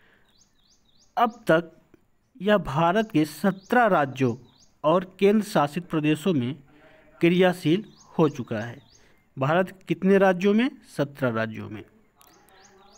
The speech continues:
अगस्त तक तीन और राज्यों मणिपुर, उत्तराखंड और नागालैंड को इस क्लस्टर में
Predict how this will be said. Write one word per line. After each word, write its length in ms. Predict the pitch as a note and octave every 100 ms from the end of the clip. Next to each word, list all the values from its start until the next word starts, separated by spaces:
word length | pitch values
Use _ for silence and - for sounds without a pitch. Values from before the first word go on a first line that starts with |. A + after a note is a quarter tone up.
| F3
अगस्त 440 | F#3+ A#3+ C4 -
तक 240 | G#3 G#3 - -
तीन 300 | A3+ A#3+ C4+ - -
और 280 | F3 A3+
राज्यों 540 | G#3 F3+ E3 D3+ C#3+ D#3
मणिपुर, 760 | C#3 D3+ F3 A#3+ A3 C#3+ E3 - - _ -
उत्तराखंड 840 | F3 - A3 A#3+ A#3 D#3 D3 F3+ - -
और 80 | E3+
नागालैंड 840 | F3 F3+ F3+ G#3 A3+ D#3+ D3 D3
को 280 | C#3+ C3+ D#3 - _ _ _ -
इस 180 | A3 - _
क्लस्टर 440 | - F3 E3+ - G3+
में 320 | D3+ C3